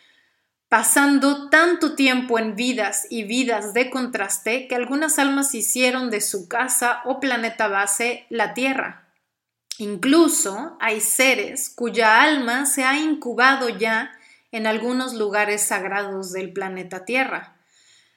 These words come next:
También hay almas de seres extradimensionales que decidieron establecerse en algunas partes de la Tierra, quizás no visibles en la superficie,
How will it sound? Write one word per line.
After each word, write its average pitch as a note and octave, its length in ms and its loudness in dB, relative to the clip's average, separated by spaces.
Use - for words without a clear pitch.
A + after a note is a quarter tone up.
También A#3 480 2
hay A#3+ 160 2
almas A#3+ 680 0
de G#3+ 120 0
seres G#3+ 400 -2
extradimensionales B3 1300 -4
que C4 140 -2
decidieron C#4 680 0
establecerse C4 1120 -2
en B3+ 140 -4
algunas C#4 480 -4
partes B3 580 -4
de A3+ 120 -4
la G#3 200 -6
Tierra, C4 400 0
quizás A3+ 400 -2
no A#3 180 -6
visibles A3 560 -6
en F#3+ 140 -8
la F#3 80 -6
superficie, G3 960 -6